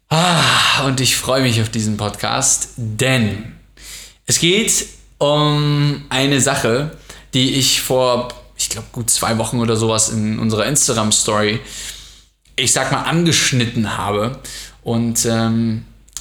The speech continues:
ich glaube, Annika und ich können da, äh, wirklich tatsächlich ein bisschen was dazu sagen. Viele Reaktionen auf der Story gab's darauf, viele Leute, die einfach auch ihre Meinung dazu geteilt haben, was ich super spannend fand, rund um das Thema, was wäre eigentlich, wenn man das Thema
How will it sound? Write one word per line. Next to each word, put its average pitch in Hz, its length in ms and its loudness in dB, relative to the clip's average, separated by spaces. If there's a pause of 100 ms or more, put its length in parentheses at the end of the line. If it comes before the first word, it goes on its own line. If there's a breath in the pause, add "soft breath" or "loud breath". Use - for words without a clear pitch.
(120)
ich 113 120 -8
glaube, 117 220 -2
Annika 120 260 -2
und 110 140 0
ich 113 180 -2
können 113 180 0
da, 110 400 0
äh, 120 260 -6
wirklich 127 240 -2
tatsächlich 123 340 0
ein 120 60 -2
bisschen 123 220 0
was 120 160 2
dazu 113 220 -2
sagen. 120 340 0
Viele 147 280 2
Reaktionen 127 500 2
auf 113 80 -2
der 113 100 -2
Story 131 280 2
gab's 123 260 0
darauf, 113 260 -2
viele 127 200 0
Leute, 120 280 0
die 117 120 0
einfach 113 320 -2
auch 123 180 -6
ihre 117 180 -2
Meinung 135 300 2
dazu 120 240 0
geteilt 113 320 -2
haben, 113 100 0
was 113 120 2
ich - 40 2
super 123 200 0
spannend 123 300 0
fand, 113 260 0 (420 loud breath)
rund 180 260 2
um 165 100 0
das 139 180 2
Thema, 151 480 2 (300 loud breath)
was 135 180 0
wäre 202 260 2
eigentlich, 127 640 0 (1120)
wenn 143 240 0
man 156 400 0
das 135 200 0
Thema 131 460 0